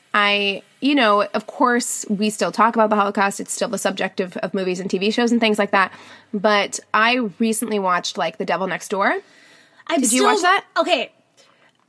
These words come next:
Speaker 2: It's very frustrating to watch T V shows with my boyfriend because he doesn't like to watch too much of the same show for too long.
Speaker 1: Yeah.
Speaker 2: So it's like we can't watch the same thing every night. We have to, like, mix it up.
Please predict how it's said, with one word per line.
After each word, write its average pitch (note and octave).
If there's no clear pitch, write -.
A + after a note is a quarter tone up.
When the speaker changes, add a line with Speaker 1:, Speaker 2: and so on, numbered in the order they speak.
Speaker 2:
It's -
very D#4+
frustrating C4
to A#3
watch G3
T C4
V G#3+
shows G#3
with G#3+
my A3
boyfriend A3+
because A3
he A3
doesn't G3
like G#3+
to A3+
watch G3+
too C4+
much A3+
of A3
the G#3+
same G#3+
show G3+
for A#3
too C#4+
long. E4+
Speaker 1:
Yeah. G#3
Speaker 2:
So G3
it's G3
like C#4
we C#4+
can't C4+
watch C4
the C4+
same C4
thing B3+
every A#3+
night. A3+
We A3+
have A3+
to, A3+
like, G#3
mix G#3
it G3
up. A#3+